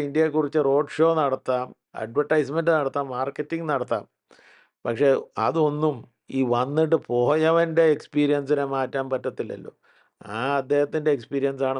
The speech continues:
മറ്റുള്ളവരോട് അദ്ദേഹം പറഞ്ഞുകൊണ്ട് നടക്കുന്നത്. "ഇന്ത്യയിൽ പോയപ്പോൾ എനിക്കിത് പറ്റി, അത് പറ്റി, അങ്ങനായിരുന്നു, ഇങ്ങനായിരുന്നു, ആ ജനങ്ങൾ അത്ര ശരിയല്ലായിരുന്നു" എന്നൊക്കെ പറയും.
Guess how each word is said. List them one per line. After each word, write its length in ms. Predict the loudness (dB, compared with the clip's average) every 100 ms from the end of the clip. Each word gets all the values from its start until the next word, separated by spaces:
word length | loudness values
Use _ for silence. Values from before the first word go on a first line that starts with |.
| -6
മറ്റുള്ളവരോട് 580 | -8 -2 2 4 4 2
അദ്ദേഹം 240 | -2 -4 -2
പറഞ്ഞുകൊണ്ട് 300 | -4 -2 -2 -2
നടക്കുന്നത്. 360 | -4 -4 -6 -6
"ഇന്ത്യയിൽ 240 | -2 -2 -2
പോയപ്പോൾ 260 | -4 -4 -4
എനിക്കിത് 280 | -4 -4 -2
പറ്റി, 280 | -2 -6 -20 -20 _ _ _ -16 -6
അത് 120 | 0 2
പറ്റി, 280 | 0 -2 -12 -14 -16 -14
അങ്ങനായിരുന്നു, 500 | -8 -4 -4 -4 -8 -10
ഇങ്ങനായിരുന്നു, 580 | -8 -8 -8 -10 -14 -18 -20 _ _ -8
ആ 80 | -4 -2
ജനങ്ങൾ 340 | -2 -2 -2 -2
അത്ര 180 | -2 -4 -4
ശരിയല്ലായിരുന്നു" 680 | -2 0 0 -4 -6 -6 -10
എന്നൊക്കെ 260 | -12 -10 -10
പറയും. 300 | -10 -14 -18